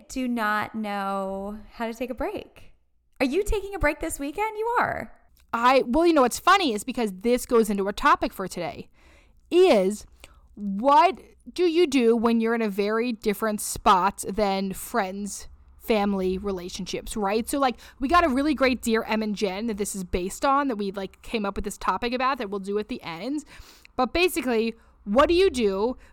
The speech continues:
Speaker 2: when you're the only mom of the group, or the only non-mom of the group, or the only single person, or the only married person, or anything like that, right? And so this weekend, I have one of my dearest friends' weddings,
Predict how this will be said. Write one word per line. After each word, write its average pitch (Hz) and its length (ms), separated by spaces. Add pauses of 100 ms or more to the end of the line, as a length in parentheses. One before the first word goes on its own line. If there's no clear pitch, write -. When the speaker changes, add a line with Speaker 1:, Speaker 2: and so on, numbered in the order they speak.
Speaker 2:
when 247 200
you're 226 340
the 220 160
only 180 240
mom 254 320
of 302 120
the 294 100
group, 294 240
or 247 80
the 208 120
only 185 300
non-mom 262 760
of 240 80
the 240 80
group, 233 440 (340)
or 220 360
the 220 260
only 214 680
single 359 340
person, 302 340
or 233 100
the 190 100
only 180 160
married 294 260
person, 262 320
or 226 40
anything 320 340
like 240 180
that, 214 240
right? 202 340 (360)
And 254 160
so 254 160
this 240 240
weekend, 247 480 (320)
I 214 160
have 220 340
one 226 220
of 240 100
my 247 120
dearest 208 440
friends' 240 480
weddings, 202 680